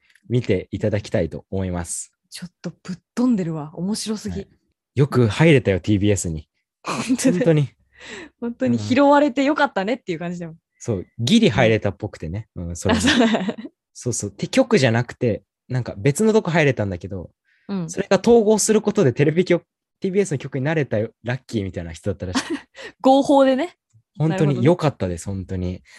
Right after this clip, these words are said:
Speaker 1: 本当に。
Speaker 2: よかったね。
Speaker 1: この才能がいてという。
Speaker 2: 本当にこの才能がしっかり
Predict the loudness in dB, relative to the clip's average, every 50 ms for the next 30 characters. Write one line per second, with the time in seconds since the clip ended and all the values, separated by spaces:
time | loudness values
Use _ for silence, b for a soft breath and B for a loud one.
0 | B B B B B -4 -2 0 0 0 2 2 0 2 2 2 0 0 0 -2
1 | -2 -2 -2 -2 0 0 2 2 2 0 0 -2 -6 -6 -6 -10 -12 _ _ _
2 | _ _ _ _ -6 -4 -4 -4 -4 -4 -4 -2 -2 0 -2 0 -2 -2 -4 -4
3 | _ _ -20 -20 -16 _ -6 -6 -6